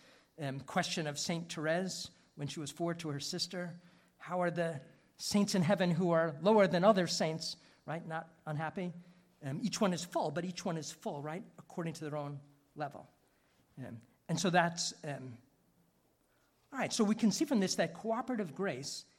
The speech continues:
can be resisted and can be cooperated with and can co-, be cooperated with more or less. Right? And that's why the Christian life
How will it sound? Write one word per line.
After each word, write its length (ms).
can 320
be 160
resisted 760
and 160
can 180
be 140
cooperated 480
with 180
and 120
can 180
co-, 220
be 100
cooperated 600
with 200
more 460
or 200
less. 640
Right? 80
And 100
that's 200
why 80
the 100
Christian 400
life 220